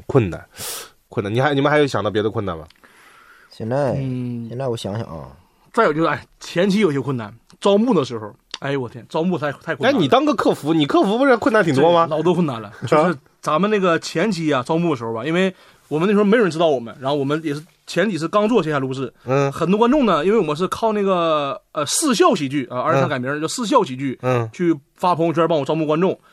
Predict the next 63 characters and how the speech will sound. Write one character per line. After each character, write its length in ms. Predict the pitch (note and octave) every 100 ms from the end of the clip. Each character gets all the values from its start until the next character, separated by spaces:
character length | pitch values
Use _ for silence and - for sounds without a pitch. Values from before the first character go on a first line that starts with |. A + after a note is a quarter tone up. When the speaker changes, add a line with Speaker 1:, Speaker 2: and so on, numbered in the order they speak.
| _ _
Speaker 3:
然 100 | -
后 60 | B3
很 220 | A3+ A3
多 160 | A3 C4
观 100 | A#3+
众 140 | B3+
呢， 80 | G#3
他 100 | G#3+
就 140 | A3+
是 120 | A#3+
只 120 | A3 D3
是 100 | F#3+
看 140 | A#3+
脱 100 | B3
口 80 | E3+
秀 140 | D4
的， 120 | E3+ - _ _ _
他 140 | - C4
不 80 |
知 40 | D4
道 80 | F4+
播 140 | B3+
客 60 | G#3+
是 60 |
什 120 | D#3+
么， 160 | B2 B2
不 100 | E3
懂。 220 | F#3 E2 _ _ _ _
然 120 | D3
后 60 | G#3
每 160 | E3
次 320 | C#3+ B3 A3+ G3+
来 220 | D3+ C#3
的 100 | A3
时 100 | D3+
候 120 | D3
呢， 160 | C3+ B2+
一 100 | C#3+
问 240 | G#3 C#3+
说 140 | - E3
：“哎， 220 | C#4 E4+ _ _ _ _
怎 100 | F#3
么 60 |
没 80 | C4+
有， 80 | D4+
没 100 | C#4+
有 80 | D4+
演 140 | B3
员 120 | C3+
呢？” 120 | G3 C4 _ _ _ _ _ -
然 100 | D#3
后 160 | E3 F#3
说 160 | - F#3+
我 100 | F#3
们 80 | D3
是 100 | D#3+
播 140 | G3+
客， 200 | G3 A#3 - _
什 160 | A2+ G#3+
么 60 |
是 60 | D4+
播 120 | F3
客？ 140 | D#3